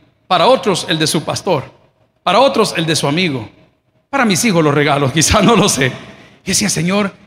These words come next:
¿qué les puedo regalar? Es que estos están mal acostumbrados. Es que estos están acostumbrados a que les lleven, a que les den, a que les pongan". Y lo primero que pude pensar es lo que escribí para esta tarde, que decía: "Tu palabra me es suficiente".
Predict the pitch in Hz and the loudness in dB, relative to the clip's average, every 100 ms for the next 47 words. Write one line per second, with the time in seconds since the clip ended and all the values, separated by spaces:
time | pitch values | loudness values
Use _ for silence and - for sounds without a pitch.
0 | _ 185 190 - 175 175 170 139 117 147 | _ -4 -2 -2 -2 0 0 -2 -2 -4
1 | 185 - _ _ - - 196 220 190 196 | -6 -14 _ _ -6 -2 0 0 0 0
2 | 190 190 190 180 185 156 202 262 220 - | -2 -2 -4 -4 -4 -2 -2 -2 -6 -14
3 | _ _ _ - 165 226 226 254 262 262 | _ _ _ -4 0 2 2 2 2 0
4 | - 196 208 277 277 - - 202 202 170 | 2 2 4 4 2 -2 -6 -2 0 0
5 | 139 262 311 254 - 180 165 240 294 277 | 2 4 4 2 2 0 4 4 2 2
6 | 208 170 - 285 294 285 - - - 196 | 0 0 2 2 4 2 -2 -12 -4 0
7 | 185 151 185 170 185 330 403 359 359 320 | 0 0 0 0 2 2 0 -2 -4 -6
8 | - _ - 139 - 277 277 269 254 - | -12 _ -8 -6 0 0 0 0 -2 -2
9 | 135 107 - 170 180 175 175 190 170 180 | -4 -6 -8 -4 -4 -4 -6 -6 -6 -4
10 | 165 165 - 151 175 170 160 170 165 - | -4 -4 -4 -4 -4 -4 -6 -6 -6 -4
11 | 190 190 185 - _ _ 190 - 156 160 | -2 -2 -4 -16 _ _ -10 -4 -2 0
12 | 202 214 220 208 156 135 135 - 135 151 | 0 0 -4 -4 -2 -2 -2 -6 -8 -8
13 | - 135 110 104 _ 113 | -8 -8 -10 -14 _ -20